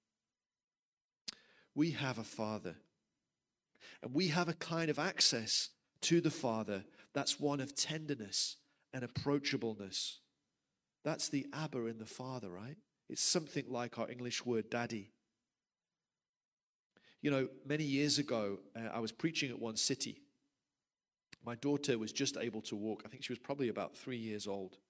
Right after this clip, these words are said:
And, uh, you know, I was, like, mid-flow in my preach. And she just came up to me r-, right at the front <laughs> there. Everybody's watching. Uh, I don't know where my wife was at that moment, but she obviously wasn't on her game.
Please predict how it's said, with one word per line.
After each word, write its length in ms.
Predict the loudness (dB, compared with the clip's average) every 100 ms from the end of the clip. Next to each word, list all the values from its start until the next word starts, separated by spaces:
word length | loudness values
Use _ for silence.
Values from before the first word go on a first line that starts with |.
| _ _ -20 -20 -8
And, 300 | -6 -6 -2
uh, 140 | 0 0
you 100 | -2
know, 240 | -4 -4 -6 -4
I 120 | -2
was, 180 | 0 0
like, 180 | -2 0
mid-flow 640 | 0 0 2 4 4 0 -10 _
in 100 | -8
my 140 | -6 -6
preach. 560 | -4 -4 -2 -6 -6 _ _ _ _ _ _ _ _ -10
And 120 | -4
she 80 | 0
just 200 | 0 0
came 240 | 0 -2
up 100 | -2 -2
to 120 | -4
me 300 | -4 -8 -12 _ _ _ _ _ _ _ _
r-, 100 | -14 -6
right 240 | 0 2
at 60 | 2
the 60 | -2
front 360 | 0 0 0 -4
<laughs> 60 | 0
there. 240 | 0 0
Everybody's 520 | 2 2 2 0 -2 0
watching. 520 | 0 0 -2 -2 -10 _ _ _ _ _
Uh, 280 | -8 -6 -8 -8
I 60 | -2
don't 140 | 0
know 80 | 2
where 160 | 4 2
my 100 | 2
wife 340 | 2 2 0
was 160 | -2 -2
at 60 |
that 180 | -4 -4
moment, 360 | -4 -4 -8 -8
but 240 | -8 -6 -4
she 180 | -2 -2
obviously 300 | 0 0 0
wasn't 280 | -2 -4
on 100 | -6
her 80 | -6
game. 340 | -4 -4 -4